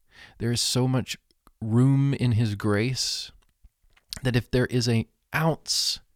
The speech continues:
of willingness to believe what he has put into place, if there is an ounce of willingness in the heart of any human being, when they are faced with the reality of God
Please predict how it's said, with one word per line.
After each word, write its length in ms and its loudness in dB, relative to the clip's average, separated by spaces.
of 180 -6
willingness 720 -2
to 80 -2
believe 540 -2
what 240 -8
he 120 -8
has 160 -4
put 200 -4
into 160 -6
place, 480 -10
if 80 -8
there 140 2
is 100 0
an 100 -4
ounce 440 -4
of 180 -6
willingness 420 2
in 80 -2
the 60 0
heart 640 -6
of 80 -6
any 160 2
human 380 2
being, 380 -4
when 160 -4
they 140 0
are 100 0
faced 680 -6
with 140 -4
the 100 -2
reality 480 0
of 100 -4
God 400 -6